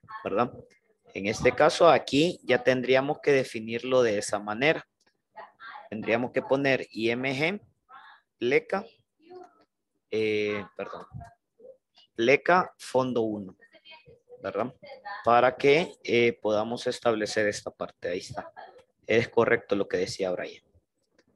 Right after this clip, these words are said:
Por ejemplo, ya lo ponemos y nos aparece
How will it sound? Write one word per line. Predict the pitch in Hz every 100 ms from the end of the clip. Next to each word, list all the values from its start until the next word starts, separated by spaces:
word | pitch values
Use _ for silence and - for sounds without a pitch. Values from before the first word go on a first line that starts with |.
| _ _
Por | _ 110
ejemplo, | 113 147 - 151
ya | 127
lo | 127 -
ponemos | 120 120 147 185 196 - -
y | 110
nos | 107 -
aparece | 107 101 104 120 - 147